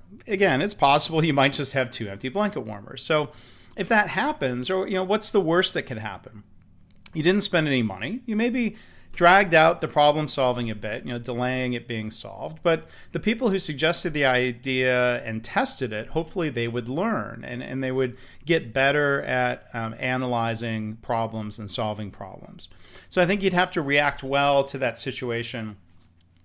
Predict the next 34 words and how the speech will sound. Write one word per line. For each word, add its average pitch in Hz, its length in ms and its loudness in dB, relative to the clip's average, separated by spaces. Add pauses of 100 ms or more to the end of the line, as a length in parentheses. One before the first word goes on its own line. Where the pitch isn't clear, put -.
(120)
as 127 160 0
a - 20 0
manager 113 400 -2
if - 80 -14
they 117 120 -10
tried 139 360 2
it 135 40 -2
and 120 100 -4
it 113 100 -8
didn't 113 300 -6
work. 110 300 -8
You 117 80 -8
know, 113 100 -6
do 131 180 -4
not 135 420 0
say, 110 500 -2 (200)
"I 135 100 0
told 147 360 4
you 117 100 -2
so," 104 300 -6
or 110 260 -8 (240)
make 156 220 2
them 160 100 -2
feel 160 180 0
bad 127 320 2
for 123 120 -6
trying 123 320 -4
something 113 340 -8
that 98 120 -12
didn't 101 260 -16
work. 147 340 0
You 120 60 -12
know, 110 80 -8
hopefully 139 480 -2